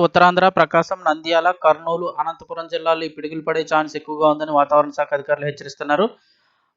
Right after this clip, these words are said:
ఇళ్ల నుంచి బయటకు రాకుండా ఉండాలని, రైతులు, వ్యవసాయ కూలీలు, గొర్రెల కాపర్లు చెట్ల కింద నిలిచవద్దని ప్రకటించింది. మూడు రోజుల పాటు మోస్తరు నుంచి తేలికపాటి వర్షాలు పడతాయని హెచ్చరించిన విషయం మనందరికీ ఇప్పుడు తెలిసిందే. అయితే పిడుగులే ఎక్కువ పడే అవకాశం ఉండడం వల్ల వాతావరణ శాఖ అధికారుల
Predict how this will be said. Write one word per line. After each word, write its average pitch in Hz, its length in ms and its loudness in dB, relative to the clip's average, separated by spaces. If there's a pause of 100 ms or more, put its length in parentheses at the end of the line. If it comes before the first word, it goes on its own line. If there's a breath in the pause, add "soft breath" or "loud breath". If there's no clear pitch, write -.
ఇళ్ల 156 220 2
నుంచి 185 300 -6 (140)
బయటకు 160 360 2
రాకుండా 156 540 2
ఉండాలని, 160 420 2
రైతులు, 156 460 0
వ్యవసాయ 156 320 0
కూలీలు, 165 480 0
గొర్రెల 156 320 0
కాపర్లు 160 380 -2 (100)
చెట్ల 143 240 -10
కింద 165 160 -8 (100)
నిలిచవద్దని 156 540 0
ప్రకటించింది. 147 640 -8 (180)
మూడు 156 220 -2
రోజుల 165 320 2
పాటు 165 240 4 (300)
మోస్తరు 151 300 -2
నుంచి 165 300 -12
తేలికపాటి 160 460 -2
వర్షాలు 156 400 -2
పడతాయని 151 420 -2
హెచ్చరించిన 151 500 -10
విషయం 156 180 -18
మనందరికీ 147 380 -10
ఇప్పుడు - 160 -10 (320 soft breath)
తెలిసిందే. 165 340 -4 (340)
అయితే 165 260 2 (160)
పిడుగులే 196 380 0 (120)
ఎక్కువ 185 160 2
పడే 180 240 0 (120)
అవకాశం 170 380 0
ఉండడం 165 280 0
వల్ల 175 140 0
వాతావరణ 160 500 4
శాఖ 156 300 -2
అధికారుల 151 440 0